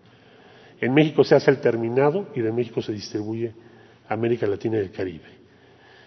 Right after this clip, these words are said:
Muy, muy importante que el propósito de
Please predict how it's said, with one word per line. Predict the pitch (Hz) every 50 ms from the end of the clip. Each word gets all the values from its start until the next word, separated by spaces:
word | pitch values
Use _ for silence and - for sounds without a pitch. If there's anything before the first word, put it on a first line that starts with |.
| - - _ _ _ _
Muy, | - 131 143 175 196 208 220 220 175
muy | 160 151 170 185 190
importante | 196 185 - 160 143 143 - 156 151 156 147 - 180 240 - - - - - - - - - - - - - _ _ - - _ _ _
que | - -
el | 120 117
propósito | 113 - 127 127 123 127 - 156 160 151 - 165 151 - - 151 156 - - - - - - - - - - _
de | - 110 117 117 120